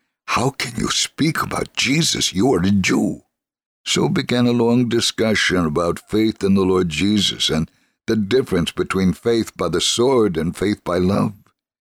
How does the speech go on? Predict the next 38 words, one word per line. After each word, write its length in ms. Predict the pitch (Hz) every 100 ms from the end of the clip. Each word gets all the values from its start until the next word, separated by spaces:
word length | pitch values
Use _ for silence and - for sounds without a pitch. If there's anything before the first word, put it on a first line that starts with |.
| _ _ _ _
I 60 | -
told 300 | - 123 120
them, 260 | 107 110 _ _ _ _ _ -
"Your 260 | 117 156
faith 540 | 139 - 117 110 - -
comes 420 | 107 110 110 -
by 200 | - 85
the 120 | 90
sword, 500 | - 110 110 90 73 57 _ _ _ _ _ _ _
and 160 | 113 113
those 420 | 127 151 160 139
who 120 | 117
do 180 | 110 104
not 280 | 104 101 92
believe 540 | 95 101 120 143 147
as 320 | 123 110 98 110
you 140 | 151
do 240 | 127 131 131
are 180 | 117 -
killed." 520 | - 160 131 82 55 _ _ _ _ _ _ _ _ _ _ -
God 200 | 156 87
has 180 | 107
given 380 | 98 107 104 107
freedom 600 | 101 - 110 98 78 85
to 200 | - -
every 260 | 95 95 67
creature. 600 | - 71 60 - 50 _ _ _ _ _ _ -
He 60 |
has 160 | 131 120
said, 280 | - 110 101
"I 180 | 104
have 180 | 101 95
loved 480 | 104 117 131 123 -
you 120 | 67
with 280 | 52 60 101
an 120 | 104
everlasting 760 | 113 117 131 123 117 - 117 117
love." 420 | 110 107 82 52